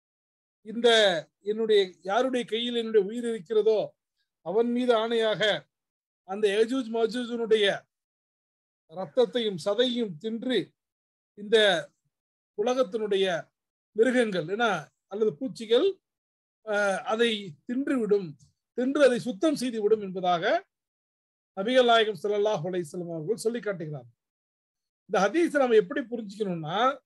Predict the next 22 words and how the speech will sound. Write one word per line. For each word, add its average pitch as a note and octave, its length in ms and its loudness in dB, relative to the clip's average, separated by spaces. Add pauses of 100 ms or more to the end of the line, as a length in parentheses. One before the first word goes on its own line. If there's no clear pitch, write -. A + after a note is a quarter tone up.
(1500)
எந்த A#3 340 -2
அளவுக்கு C#4+ 600 0 (100)
மறுமை C4 360 0
நாளுக்கு C#4 440 0
முன்னால் C4 440 -4
உள்ள B3+ 160 -2 (500)
நிகழ்வுகள் A#3+ 640 -2
ரொம்ப B3 180 0
கொடுமையாக C4 560 -2
இருக்கும், E3+ 440 -2 (1160)
ரொம்ப A3+ 280 -2
கடினமாக C4 680 0
இருக்கும், F#3 440 -4 (880)
நம்மால் A3+ 380 -2
தாங்கிக் B3+ 440 -4
கொள்ள C4 180 -2
முடியாத A#3+ 400 -2
ஒரு A3 100 -2
விஷயமாக G#3 500 -4
இருக்கும்ன்றதை F#3+ 560 -6
நம்ம A3+ 160 -6
புரிஞ்சுக்கணும். F#3+ 480 -12